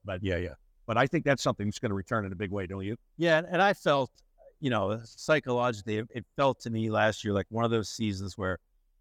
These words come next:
Speaker 2: everything is so demoralized that you can almost feel the injuries coming because it's just such a depressed scene. Um, I think,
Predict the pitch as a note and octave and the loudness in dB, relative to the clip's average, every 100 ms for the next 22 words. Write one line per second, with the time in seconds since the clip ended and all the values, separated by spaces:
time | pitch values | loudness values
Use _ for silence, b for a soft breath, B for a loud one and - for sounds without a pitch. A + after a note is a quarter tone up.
0 | _ - D#3+ D#3+ - C3+ A2+ - - A#2+ | _ -2 2 2 2 0 0 -2 0 0
1 | A2+ G#2+ G2 G#2 G2+ F#2+ F2+ F#2 F2+ - | 0 -4 -4 0 2 2 2 0 -4 -12
2 | _ _ _ _ _ _ _ A#2 B2 A#2 | _ _ _ _ _ _ _ 2 2 2
3 | A2 C3 C3 B2+ A2+ - - A2+ G#2+ G2+ | -2 -2 0 2 0 -4 -2 4 4 4
4 | G2 G2 F#2+ F#2 F2 - - - G2+ F#2+ | 0 0 0 -2 -2 -8 -18 -2 2 2
5 | F#2 F2+ - F#2 G2+ F2+ G#2+ F#2 - C3+ | 0 -4 -6 -6 -6 -6 -6 -6 -2 0
6 | A#2 - F2+ - - - G#2+ F#2 - - | 0 -2 -12 -14 -10 2 4 4 0 -14
7 | - F#2+ E2+ - _ - _ - _ - | -4 -2 -2 -6 _ -20 _ -20 _ -20
8 | _ - G2 F#2+ F2 D#2+ E2+ - - - | _ -4 2 2 2 -2 -12 -20 -20 -20
9 | - _ _ _ _ _ _ _ - A#2 | -20 _ _ _ _ _ _ _ 0 2
10 | C3+ - A#2 G#2 | 2 0 -4 -4